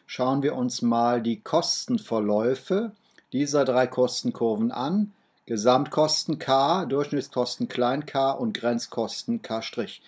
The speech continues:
Wie hängt das hier zusammen, wenn man das grafisch darstellt? Bleiben Sie dabei, beziehungsweise schauen Sie das nächste Video. Mein Name ist Marius Ebert. Dankeschön.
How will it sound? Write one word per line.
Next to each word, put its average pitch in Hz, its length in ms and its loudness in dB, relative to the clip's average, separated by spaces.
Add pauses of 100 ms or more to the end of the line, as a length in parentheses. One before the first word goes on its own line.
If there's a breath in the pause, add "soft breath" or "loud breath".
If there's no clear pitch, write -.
(240 loud breath)
Wie 127 160 0
hängt 131 240 -4
das 135 200 -2
hier 120 200 2
zusammen, 113 500 2
wenn 113 140 0
man 110 100 0
das 104 220 -2
grafisch 104 720 -4
darstellt? 107 720 -2 (140)
Bleiben 110 260 0
Sie 113 120 -2
dabei, 117 580 2
beziehungsweise 110 440 -4
schauen 110 280 -4
Sie 107 80 -2
das 104 200 -4
nächste 104 380 -6
Video. 139 480 -2 (320 loud breath)
Mein 117 260 2
Name 117 240 2
ist - 200 -8
Marius 104 680 -2
Ebert. 101 600 -4 (340 soft breath)
Dankeschön. 104 640 -4